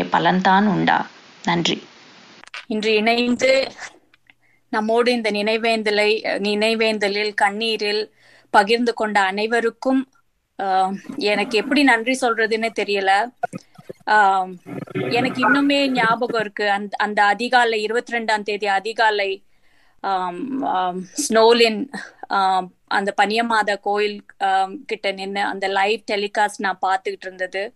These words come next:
Speaker 2: அந்த குரல் எனக்கு இன்னுமே கேட்டுக்கிட்டு இருக்கு. நான் சொன்ன மாதிரி ரெண்டு வருஷம் ஆயிடுச்சு. நம்ம ஒன்றாக சேர்ந்து பயணிப்போம். ஆ, நம்ம ஒண்ணுமே செய்யலைனாலும்,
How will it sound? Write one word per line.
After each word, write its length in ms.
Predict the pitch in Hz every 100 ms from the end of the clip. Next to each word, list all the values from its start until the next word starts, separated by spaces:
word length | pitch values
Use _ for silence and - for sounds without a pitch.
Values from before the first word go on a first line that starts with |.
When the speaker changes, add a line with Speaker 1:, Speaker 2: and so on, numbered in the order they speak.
| _ _ _
Speaker 2:
அந்த 180 | 208 202
குரல் 320 | - 226 262 240
எனக்கு 260 | 208 -
இன்னுமே 380 | 202 214 240 240
கேட்டுக்கிட்டு 500 | - 208 196 196 -
இருக்கு. 160 | 190 190
நான் 220 | 185 180
சொன்ன 200 | 196 190
மாதிரி 360 | 190 185 190 208 262 _ _ _ - -
ரெண்டு 240 | 208 220 220
வருஷம் 360 | 214 - 254
ஆயிடுச்சு. 440 | 220 202 196 - 247 302 _ _ _ -
நம்ம 260 | 214 214 208
ஒன்றாக 460 | 208 208 220 233 240
சேர்ந்து 400 | - 214 214 220 -
பயணிப்போம். 680 | 196 208 233 - 240 254 302 _ _ _ _ _ -
ஆ, 80 | 196 185 180 180 180 - -
நம்ம 220 | 247 247 240
ஒண்ணுமே 440 | 247 294 330 349
செய்யலைனாலும், 880 | 349 277 262 269 262 247 233 247 277